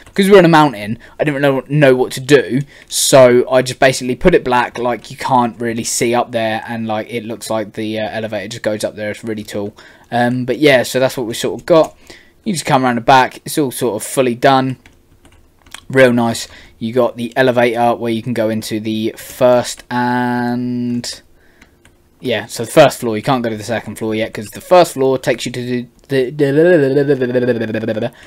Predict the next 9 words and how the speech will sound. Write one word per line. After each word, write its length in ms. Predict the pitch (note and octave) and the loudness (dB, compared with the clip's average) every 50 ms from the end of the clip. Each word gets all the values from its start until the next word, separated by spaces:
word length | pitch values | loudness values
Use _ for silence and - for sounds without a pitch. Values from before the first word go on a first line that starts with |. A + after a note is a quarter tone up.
| - - _ - | -20 -20 _ -10
to 100 | - C3+ | -8 -6
the 80 | C3 | -4
tutorial. 600 | C3 - E3+ D#3+ A3 G#3 G3+ E3+ C3 A2 G2+ G2+ - - _ _ _ _ - - | 0 0 2 6 8 10 10 10 8 6 2 -2 -8 -12 _ _ _ _ -20 -20
I 260 | - - _ _ - | -20 -20 _ _ -4
wish 240 | A2+ B2+ B2+ A#2+ - | 0 0 2 2 2
I 100 | A2+ G2+ | -2 -4
could 140 | - - - | -6 -6 -6
fucking 320 | - G#2 F2+ - G#2+ G#2 | -6 -6 -6 -6 -10 -10
speak. 460 | - - - F#3+ C3 G2+ - - - | -4 0 2 2 2 2 -4 -12 -18